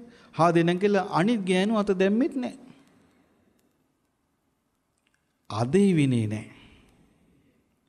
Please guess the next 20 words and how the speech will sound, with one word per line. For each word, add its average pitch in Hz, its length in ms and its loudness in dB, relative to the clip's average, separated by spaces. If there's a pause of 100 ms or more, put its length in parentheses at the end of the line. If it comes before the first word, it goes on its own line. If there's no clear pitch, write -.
(680)
අත 156 200 0
දැම්මෙත් 165 440 2
නෑ. 131 240 -6 (600)
දැන් 165 200 2
දැක්කද 190 320 -2
තමන්ට 156 380 0
අයිති 143 280 2
නැති 160 200 -4
දෙයට 180 240 0
අත 156 240 2
දාන්නේ 165 480 2 (1000)
නෑ. 240 300 -2 (720)
ඊට 220 240 2
පස්සේ 113 520 -2 (1700)
ඒ 151 160 2
කාන්තාව 127 640 0
කිව්වා, 120 280 -4
"ඔහොම 113 220 -6
ඉඳ 117 260 -2
අපි 156 260 -6